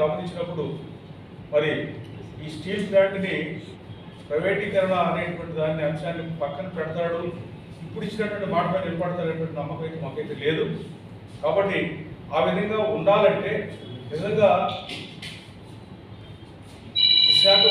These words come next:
ఉక్కు ఆంధ్రుల హక్కు అనేటువంటి అంశం మీద ఎంతో గొప్ప ఉద్యమం చేసి ఎన్నో ఆత్మ బలిదానాల తర్-, తరు-, తర్వాత ఏర్పాటు చేసినటువంటి ఈ స్టీల్ ప్లాంట్ ఏదైతే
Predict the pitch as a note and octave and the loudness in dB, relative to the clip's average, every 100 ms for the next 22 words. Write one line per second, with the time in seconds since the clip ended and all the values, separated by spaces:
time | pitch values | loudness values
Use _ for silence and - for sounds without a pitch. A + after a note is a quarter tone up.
0 | - D3+ D3+ - - G3+ G3+ F3 - G3 | 8 8 8 8 6 4 2 2 0 0
1 | F#3+ F#3 F3 E3+ E3+ D3+ E3 F#3 F3+ E3+ | 0 -2 -6 -6 -2 -2 -2 -6 -4 2
2 | - - - - - B5 B5 B5 B5 B5 | 4 6 4 4 2 0 -2 -2 -2 -4
3 | B5 B5 - - - - - - - D3+ | -4 -8 -12 -12 -12 -14 -14 -14 -2 0
4 | - G#3+ G#3+ F3 F3 G3 G3 E3+ G#3 G#3 | 2 2 2 2 0 0 0 -2 -2 0
5 | G#3 G3+ F#3 F3+ F3 F3 - - D3+ F#3 | 2 2 0 -4 -4 -6 -12 -8 -6 0
6 | G3+ F#3 - - - - - F3+ G3 - | 4 4 2 -6 -4 0 2 2 2 2
7 | D#3+ G3 G#3 G3+ F#3 F3+ F3+ - D#3+ G3 | 2 2 4 4 2 0 -2 -4 -2 -2
8 | - - D#3 D#3 G3+ G#3 G3+ F#3+ - F3+ | -2 -4 -2 4 6 6 6 6 4 0
9 | F3+ E3 F3+ F3 F3+ F3+ - E3 E3 D#3+ | 0 0 -2 -2 -4 -6 -8 -8 -8 -6
10 | C#3+ E3 E3 D#3+ D#3 D3 | -6 -4 -2 -2 -4 -6